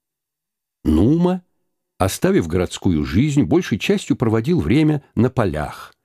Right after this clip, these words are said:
С удовольствием блуждал один полугам и по рощам, посвящённым богам, по местам, уединённым и пустынным. От этого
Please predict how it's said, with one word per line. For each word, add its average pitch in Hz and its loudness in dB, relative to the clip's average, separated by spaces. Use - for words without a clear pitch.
С - 0
удовольствием 92 0
блуждал 90 -2
один 85 0
полугам 85 -2
и 78 -8
по 67 -10
рощам, 90 0
посвящённым 78 -2
богам, 76 -4
по - 2
местам, 95 -2
уединённым 110 2
и 85 0
пустынным. - -6
От - -2
этого 151 0